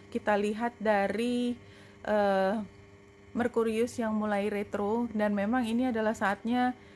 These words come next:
kita tidak terlalu mampu melihat sesuatu secara objektif,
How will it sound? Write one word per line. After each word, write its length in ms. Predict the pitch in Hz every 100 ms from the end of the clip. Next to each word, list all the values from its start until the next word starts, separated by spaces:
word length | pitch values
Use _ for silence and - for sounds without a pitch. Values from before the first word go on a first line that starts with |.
| - - - - -
kita 560 | 226 220 262 262 240 - - - - - - - - - - - -
tidak 320 | 247 220 202
terlalu 480 | 220 214 214 220 220
mampu 400 | 214 220 240 254
melihat 560 | 233 226 220 226 233 - - - - - - - - - - - -
sesuatu 480 | 233 226 247 220 254
secara 400 | 226 208 214 190
objektif, 560 | 180 180 185 175 -